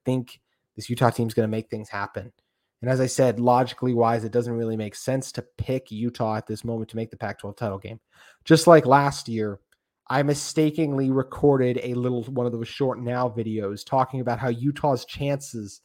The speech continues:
at the Pac-twelve championship game were dashed after their defeat that the Du-, by the Ducks when the Ducks beat 'em. And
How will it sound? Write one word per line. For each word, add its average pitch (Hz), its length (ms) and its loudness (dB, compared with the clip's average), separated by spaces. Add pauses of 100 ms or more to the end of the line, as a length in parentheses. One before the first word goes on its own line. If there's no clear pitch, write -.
(320)
at 139 100 -6
the - 60 -4
Pac-twelve 139 520 0
championship 135 600 -4
game 117 180 -2
were 117 140 -2
dashed 127 640 -8 (340)
after 120 280 -2
their 117 260 2
defeat 117 540 -8 (680)
that 117 260 -8
the 120 160 -10
Du-, 117 240 -2
by 113 120 -2
the 110 80 -4
Ducks 147 320 -2
when 98 120 -10
the 98 40 -12
Ducks 113 220 -8
beat 196 160 -4
'em. - 60 -12 (640)
And 113 260 -6